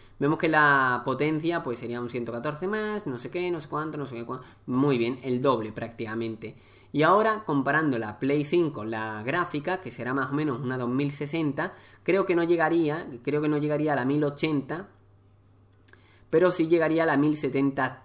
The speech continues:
eh, a la mil setenta Ti, o mil setenta. No sé si hay mil setenta Ti. O sea, que sería un poquito inferior a la mil ochenta, pero aunque es inferior, también es superior. Y me explico.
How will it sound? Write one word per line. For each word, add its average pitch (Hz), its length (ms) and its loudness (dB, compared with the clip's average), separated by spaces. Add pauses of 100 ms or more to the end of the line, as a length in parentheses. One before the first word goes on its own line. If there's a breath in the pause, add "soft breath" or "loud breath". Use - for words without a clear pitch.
(140)
eh, 120 300 -2
a 110 60 -6
la 113 100 -6
mil 139 200 0
setenta 135 800 -2
Ti, - 280 -2 (400 soft breath)
o 123 140 -6
mil 135 200 0
setenta. 131 640 -6 (420)
No 123 220 -6
sé 135 140 -4
si 135 120 -2
hay 127 80 0
mil 123 200 0
setenta 120 540 -4
Ti. 151 320 -4
O 139 140 -14
sea, 131 200 -2
que 139 140 -4
sería 190 320 -2
un 175 80 -2
poquito 170 260 0
inferior 156 380 -2
a 147 60 0
la 120 140 -2
mil 123 200 0
ochenta, 117 480 -6
pero 220 300 0 (540 loud breath)
aunque 151 400 4
es 190 100 -2
inferior, 190 640 2
también 156 320 2
es 190 160 -4
superior. 131 720 0 (280 soft breath)
Y 151 140 2
me 135 100 2
explico. 131 720 -4